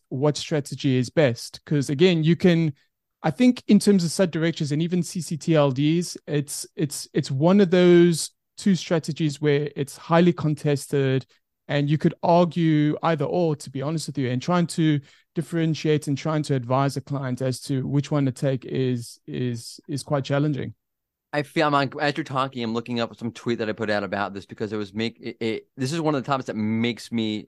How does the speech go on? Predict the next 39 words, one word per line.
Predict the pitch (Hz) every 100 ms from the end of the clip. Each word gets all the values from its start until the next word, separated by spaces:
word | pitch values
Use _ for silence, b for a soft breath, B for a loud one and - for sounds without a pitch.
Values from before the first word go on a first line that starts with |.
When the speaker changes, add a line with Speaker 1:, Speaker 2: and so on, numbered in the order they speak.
| _
Speaker 2:
nuts, | 98 101 135 135
and | 95
I | 98
can't | - 90 - _
find | 90 85 87
it, | 92
which | 101
is | -
so | - 101
annoying | 95 92
'cause | 90
I | -
can't | 117
remember | 113 104
what | 101
I | 95
said, | - 98 90
but |
it |
was | 92
a | 98
great | 104 113 117
point. | 110 95 92 b b b b _
Um, | 110 107 107 104 92 _ _ _
if | 110
I |
don't | 131 127
say | 131
so | 135
myself, | 110 101 110 92 -
wow, | 104 92
that | 92 113
were, | 92
that | 85 104 107
didn't | 92 90
sound | - 87 87 87 87 107 _ _ _ _ _ _ _
bragging | 95 92 90 95
at | 92
all. | 90 92 -